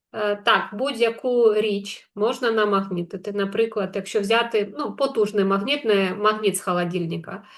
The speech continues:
щось таке більш велике, е, покласти на нього, наприклад, ножиці чи ножик, чи щось металеве, вони приме-, е, притягнуться, так?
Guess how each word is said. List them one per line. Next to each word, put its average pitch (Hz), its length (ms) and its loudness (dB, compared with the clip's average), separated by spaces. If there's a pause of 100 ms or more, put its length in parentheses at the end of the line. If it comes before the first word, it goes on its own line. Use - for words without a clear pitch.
(120)
щось 226 200 -2
таке 220 260 2
більш 185 420 2
велике, 185 600 2 (680)
е, 196 460 0
покласти 254 560 2
на 220 140 4
нього, 240 300 0
наприклад, 202 600 -2
ножиці 220 1120 0
чи 196 160 0 (320)
ножик, 202 720 -2 (280)
чи 180 420 -2
щось 202 300 2
металеве, 175 640 2
вони 247 280 -2
приме-, 226 380 2
е, 202 300 -6 (540)
притягнуться, 180 720 2
так? 240 360 0